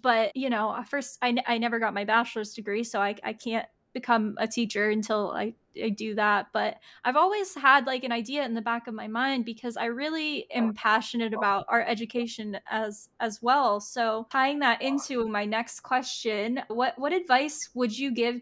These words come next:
to either your younger self or maybe, like, a beginner artist who aspires to maybe, like, take a similar path as you and potentially, like, go on to teach art? Is there anything that you would do differently or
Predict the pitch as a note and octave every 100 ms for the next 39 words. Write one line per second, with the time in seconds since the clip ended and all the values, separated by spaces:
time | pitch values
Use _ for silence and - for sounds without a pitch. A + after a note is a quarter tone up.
0 | - A#3+ A3 G#3+ A#3+ A3+ G3+ F#3+ F#3 G#3
1 | A#3+ C#4 C4+ C4+ B3+ B3+ A#3+ A3 A3+ A#3+
2 | A#3 G#3+ - G3+ G#3+ A#3 A#3+ A#3 A#3 A#3
3 | A#3+ - A3+ G#3+ - G3+ G#3 A3 A3 -
4 | - A3 A3 - A#3+ A#3+ B3 A#3+ A3 -
5 | B3 A#3+ A#3 A3 - B3+ C4 A#3+ A3+ G#3+
6 | A3+ A#3+ A3+ A#3+ A#3+ A3 A3+ A#3 A3+ A3
7 | B3+ A#3 A3 F#3+ - A3+ A3 G#3+ G3+ G#3+
8 | A3+ - G#3+ - A3 G#3+ - G3+ G3+ -
9 | - A3 - A3 A3 G#3 G3+ A#3 A#3+ A#3
10 | A#3+ A#3 A#3 A3 - A3 G#3+ A#3 A3+ A3
11 | - C4+ - C#4+ B3+ C4 C4+ C4+ C4+ B3
12 | G#3+ G#3 G#3 G#3